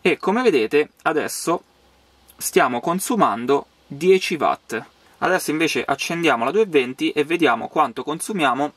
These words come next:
ricaricando il computer e la batteria del drone. Ragazzi, quindi adesso come vedete stiamo ricaricando tutti i nostri dispositivi, stiamo consumando circa settanta watt, li stiamo ricaricando all'interno del nostro van.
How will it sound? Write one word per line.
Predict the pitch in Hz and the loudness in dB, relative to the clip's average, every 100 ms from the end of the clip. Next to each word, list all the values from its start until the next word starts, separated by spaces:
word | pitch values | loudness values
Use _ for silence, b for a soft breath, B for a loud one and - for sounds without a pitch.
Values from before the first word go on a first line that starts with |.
| - | -6
ricaricando | 139 156 160 127 113 120 | -2 -2 0 0 -2 -6
il | 151 | -6
computer | - 247 202 127 135 135 - | -4 -2 0 0 0 -2 -2
e | 147 | 0
la | 131 | 0
batteria | 139 - 127 | -2 -4 -6
del | 113 - | -6 -8
drone. | - 117 - _ _ _ _ _ _ _ _ _ _ _ _ _ - - _ _ _ - | -8 -6 -8 _ _ _ _ _ _ _ _ _ _ _ _ _ -18 -18 _ _ _ -2
Ragazzi, | 196 123 - 156 | 0 0 -4 -4
quindi | 175 147 | -2 2
adesso | 180 139 - 127 | 2 0 -4 -4
come | 196 202 | -2 2
vedete | 214 226 214 196 | 2 2 2 0
stiamo | - 156 156 | -4 -4 -4
ricaricando | 180 185 170 123 113 117 | -2 -2 0 -2 -4 -6
tutti | 226 196 - - 139 | -4 -4 -2 -2 0
i | |
nostri | 151 160 - 127 143 | 0 -2 -2 -6 -2
dispositivi, | 180 - 143 151 139 110 127 | -4 0 -2 0 -2 -2 -2
stiamo | 143 165 135 | -2 -2 -2
consumando | 117 131 143 147 131 110 | -4 -4 0 0 0 -4
circa | - 147 - 113 | -2 -2 -2 -6
settanta | - - 165 - 123 110 120 | -6 -6 -6 -2 -2 -2 -2
watt, | 113 95 - 220 240 B B | -2 -4 -4 -4 -4 B B
li | 339 | -6
stiamo | - - 113 127 | 0 0 2 -2
ricaricando | 214 165 156 151 117 120 117 | -2 -2 0 -2 -2 -4 -4
all'interno | 196 202 147 131 131 117 117 | -2 -2 -4 -4 -4 -4 -6
del | |
nostro | 117 113 - 127 | -6 -8 -6 -4
van. | 113 104 151 | -2 -2 -4